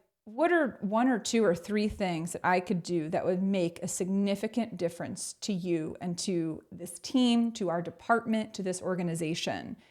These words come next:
'Cause I wanna grow here. I wanna grow in every way. I wanna grow developmentally. I wanna grow professionally, relationally, financially. And I know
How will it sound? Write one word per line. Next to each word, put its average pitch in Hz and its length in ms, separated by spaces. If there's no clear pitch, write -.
'Cause 208 220
I 277 220
wanna 226 280
grow 170 380
here. 330 500
I 247 120
wanna 285 240
grow 180 420
in 156 160
every 196 280
way. 156 160
I 196 160
wanna 214 240
grow 170 320
developmentally. 254 1120
I 185 140
wanna 175 220
grow 160 220
professionally, 262 920
relationally, 247 920
financially. 226 1000
And 202 120
I 233 160
know 196 680